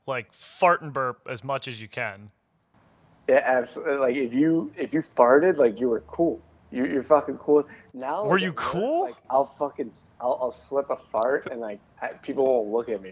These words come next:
Speaker 2: for a week.
Speaker 1: <laughs> Yeah, you shouldn't be fucking slipping farts at work, man. Like, it, like, make
Speaker 2: Just
Speaker 1: sure it's
Speaker 2: sometimes
Speaker 1: coming out
Speaker 2: my
Speaker 1: silent.
Speaker 2: fat ass can't, you can't control it. <laughs> They just slip. Like, I'll giggle and a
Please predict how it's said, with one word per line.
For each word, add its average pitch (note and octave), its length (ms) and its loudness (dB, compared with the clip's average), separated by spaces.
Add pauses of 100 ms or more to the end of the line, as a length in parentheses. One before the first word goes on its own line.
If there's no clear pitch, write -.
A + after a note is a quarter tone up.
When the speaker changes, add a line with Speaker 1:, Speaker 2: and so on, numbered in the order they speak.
Speaker 2:
for F2+ 80 -12
a F2 60 -14
week. F#2+ 260 -10 (340)
Speaker 1:
<laughs> - 180 -10
Yeah, G#3+ 280 4 (100)
you A3 80 -2
shouldn't A#3+ 360 -2
be F#3 180 -8 (260)
fucking F#3 400 -2
slipping F3 640 -4
farts E3+ 600 -4
at C#3 120 -4
work, D3+ 360 -8
man. B2+ 440 -8
Like, C3+ 200 -10
it, - 120 -16
like, C#3 200 -6
make - 200 -4
Speaker 2:
Just D#3+ 100 -6
Speaker 1:
sure F#3+ 100 2
it's E3+ 120 -6
Speaker 2:
sometimes - 60 -12 (200)
Speaker 1:
coming - 20 6
out F3 140 6
Speaker 2:
my E3 100 -4
Speaker 1:
silent. D#3 440 2
Speaker 2:
fat D3+ 160 -8
ass C#3 40 -14 (200)
can't, - 680 -16
you A3 40 -14
can't G3+ 260 -10
control - 640 -14
it. - 280 -20 (1500)
<laughs> D4+ 280 2
They A3+ 140 8
just F3+ 220 -4 (220)
slip. F3 400 0
Like, B2+ 180 -6 (280)
I'll C#3 180 2
giggle D3 560 -2
and D3+ 80 -6
a - 40 -16